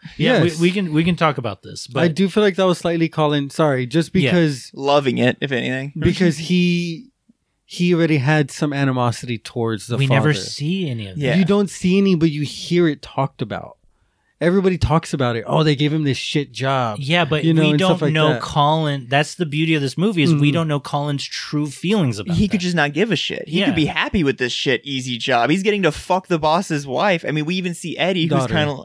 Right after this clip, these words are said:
Speaker 3: or, you
Speaker 1: Yeah.
Speaker 3: know, daughter. That's what
Speaker 1: <laughs> Yeah.
Speaker 3: I mean. His, uh,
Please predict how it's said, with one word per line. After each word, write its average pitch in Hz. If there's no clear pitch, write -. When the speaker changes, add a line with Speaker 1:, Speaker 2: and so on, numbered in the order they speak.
Speaker 3:
or, 131
you 131
Speaker 1:
Yeah. 131
Speaker 3:
know, 131
daughter. 135
That's 190
what 160
Speaker 1:
<laughs> -
Yeah. 170
Speaker 3:
I 165
mean. 156
His, -
uh, 175